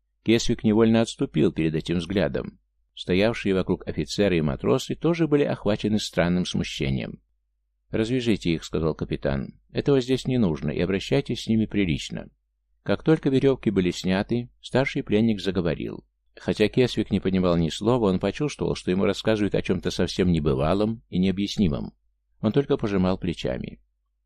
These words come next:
«В этом деле я ничего не могу решить самостоятельно», — сказал он старшему офицеру. «История с воздушным кораблем слишком загадочна.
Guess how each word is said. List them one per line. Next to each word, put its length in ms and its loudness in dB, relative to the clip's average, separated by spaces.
«В 20 0
этом 260 2
деле 280 4
я 80 4
ничего 320 2
не 80 4
могу 200 2
решить 280 -2
самостоятельно», — 800 -2
сказал 320 -2
он 80 -2
старшему 480 -2
офицеру. 580 -6
«История 400 0
с 80 -6
воздушным 460 0
кораблем 400 0
слишком 400 -4
загадочна. 680 -4